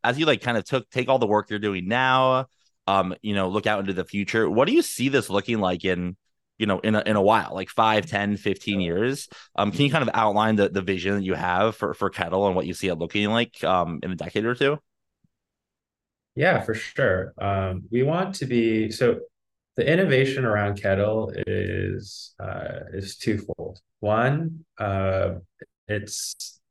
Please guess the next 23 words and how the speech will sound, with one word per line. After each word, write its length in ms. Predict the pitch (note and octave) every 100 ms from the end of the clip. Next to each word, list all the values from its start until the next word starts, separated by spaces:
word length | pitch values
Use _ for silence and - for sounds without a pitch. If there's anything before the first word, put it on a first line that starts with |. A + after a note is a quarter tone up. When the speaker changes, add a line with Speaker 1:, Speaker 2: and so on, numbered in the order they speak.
| -
Speaker 2:
how 340 | - B2 C3
we 120 | C3
do 180 | A#2+ A2
the 120 | G2+
verification, 920 | F#2+ F#2+ F#2+ F#2 - - - A2 C3+ C3
and 140 | G#2 G2
this 160 | G2+
is 100 | G2+
different 440 | G2 G2+ G2+ G2 -
from 500 | F#2+ F#2 F#2 F#2 F2+ _ _ _ -
Blind 520 | A#2+ A#2+ A#2 A2+ G#2
or 140 | F2
Fishbowl 800 | - G#2 F#2+ - F#2+ F#2+ F#2+ F#2+
or 120 | F#2+
Glassdoor 460 | F#2+ F#2+ G2 F#2+ -
or 280 | F#2+ F#2 F#2
any 200 | F#2+ F#2+
of 140 | F#2+
our 160 | F#2+ F#2
other 200 | F#2 F#2+
competitors, 760 | F#2+ F#2+ G2+ A#2 C3+ D#3 D#3+
because 580 | - G2 G2+ G2 F#2+ - _ _ _ _ _
we 680 | G2+ A2 A#2+ B2+ C3 B2+